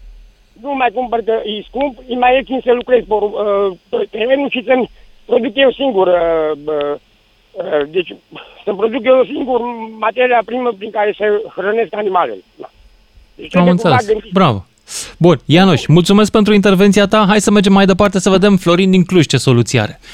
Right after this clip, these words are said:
Speaker 2: Vă spuneam, statul cheltuie cu opt lei la fiecare sută, mai mult decât are. Ce facem? Că banii pe care totuși îi cheltuie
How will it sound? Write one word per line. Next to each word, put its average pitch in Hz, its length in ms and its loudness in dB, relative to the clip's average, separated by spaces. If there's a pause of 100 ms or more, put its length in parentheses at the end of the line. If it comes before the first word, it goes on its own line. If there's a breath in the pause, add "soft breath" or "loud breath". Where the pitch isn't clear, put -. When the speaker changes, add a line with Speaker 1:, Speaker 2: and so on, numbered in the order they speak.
(160 loud breath)
Speaker 2:
Vă 196 120 0
spuneam, 196 400 2
statul 175 400 0
cheltuie 151 420 4
cu 139 140 0
opt 131 160 2
lei 123 100 2
la 110 100 0
fiecare 131 380 0
sută, 180 380 0
mai 143 180 2
mult 147 180 2
decât 127 300 0
are. - 240 -8 (560 loud breath)
Ce 302 180 0
facem? 160 360 -2 (200)
Că 135 280 0 (380)
banii 131 400 2
pe 120 120 0
care 113 480 0 (200)
totuși - 380 -2
îi 123 60 4
cheltuie 170 560 2